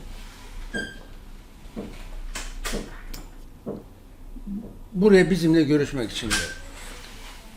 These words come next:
Fakat misafir olduğu yerde ev sahibi demiş ki, "Falan profesör doktor, şey, doçent doktor,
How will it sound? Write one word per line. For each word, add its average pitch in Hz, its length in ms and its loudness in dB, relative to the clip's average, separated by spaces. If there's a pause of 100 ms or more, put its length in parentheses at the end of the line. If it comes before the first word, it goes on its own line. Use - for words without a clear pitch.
(760)
Fakat 190 340 6
misafir 190 420 6
olduğu 175 280 8
yerde 147 440 6 (2750)
ev 151 140 2
sahibi 117 400 0 (220)
demiş 175 260 2
ki, 131 160 -4 (1300)
"Falan 240 720 8
profesör 220 800 10
doktor, 185 840 8
şey, 139 400 0
doçent 165 340 4
doktor, 127 260 -2